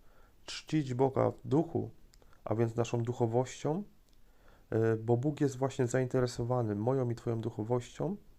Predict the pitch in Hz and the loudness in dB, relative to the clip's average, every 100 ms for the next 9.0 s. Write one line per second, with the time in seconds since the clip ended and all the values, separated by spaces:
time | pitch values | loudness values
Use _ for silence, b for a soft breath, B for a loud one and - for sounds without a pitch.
0 | - - - - - 120 123 147 160 - | -20 -20 -20 -14 0 4 4 2 -4 -2
1 | 143 139 131 - 151 131 123 123 123 - | 0 0 -4 -6 -4 -2 -2 0 -2 -2
2 | 156 139 107 110 104 - - - - 117 | 0 2 0 -4 -8 -8 -20 -20 0 0
3 | 117 139 160 - 117 127 - B B B | 4 6 6 2 0 0 -4 B B B
4 | B 113 113 117 131 139 123 123 117 139 | B 4 4 4 2 2 4 0 4 2
5 | 120 120 - 120 113 127 123 120 117 - | 4 0 0 0 0 0 0 0 0 -2
6 | 117 - - 123 120 101 - - - - | -4 -4 -4 -4 -4 -8 -10 -20 -20 -20
7 | - - - - - 113 135 143 139 - | -20 -20 -20 -14 -4 0 2 4 2 -2
8 | - B B B - 117 131 139 151 - | -14 B B B 0 4 4 4 -2 -6